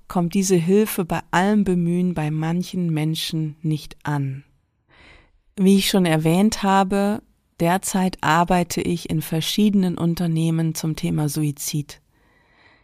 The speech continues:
Jedes Unternehmen geht sehr verantwortungsbewusst damit um, die hinterbliebenen Mitarbeitenden zu unterstützen. Bei einer Auftragsklärung wurde mir gesagt, „Frau Heidemann,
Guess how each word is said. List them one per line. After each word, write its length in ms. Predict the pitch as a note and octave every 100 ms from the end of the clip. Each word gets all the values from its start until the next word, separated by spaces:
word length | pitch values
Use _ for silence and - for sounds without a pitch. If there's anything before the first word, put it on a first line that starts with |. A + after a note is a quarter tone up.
| _ _
Jedes 420 | F3+ A#3 A#3 -
Unternehmen 840 | E3+ D#3 E3 D3+ D3+ D#3 E3+ F#3 - -
geht 260 | E3 D#3+
sehr 300 | - E3+ F3+
verantwortungsbewusst 1300 | F3+ - D#3+ D#3+ - D#3 - D3+ - D#3+ D3 D#3 - D#3+
damit 320 | D3 D3 -
um, 280 | D#3 D#3 D#3+ - - - -
die 120 | E3+
hinterbliebenen 800 | F3 F#3 F#3 D#3+ F3+ G3+ G3 E3+
Mitarbeitenden 800 | E3 F3 - D3 D#3 D#3 E3 D#3
zu 140 | D3 -
unterstützen. 920 | D3 D3 C#3 - D3+ - - - F3+ - _ _ - _ _ _
Bei 160 | - D#3 -
einer 380 | F#3 A3 A3+
Auftragsklärung 1000 | G3 G3+ - D#3+ - - - D#3+ D#3+ D#3+
wurde 220 | D3+ D#3 D#3
mir 200 | D3+ D3
gesagt, 840 | D3+ - D3 D#3+ - - - - _ _ _ _
„Frau 180 | - D#3+
Heidemann, 520 | E3 G#3+ A3 G3 F#3+